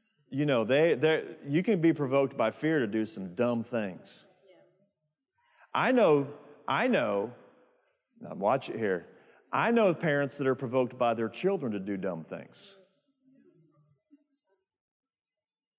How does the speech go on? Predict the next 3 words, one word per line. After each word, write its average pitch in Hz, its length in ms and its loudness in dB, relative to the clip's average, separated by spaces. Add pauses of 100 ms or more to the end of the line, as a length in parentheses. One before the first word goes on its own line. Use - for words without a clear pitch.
(1300)
Making 135 420 2
dumb 151 240 4
decisions 135 760 -2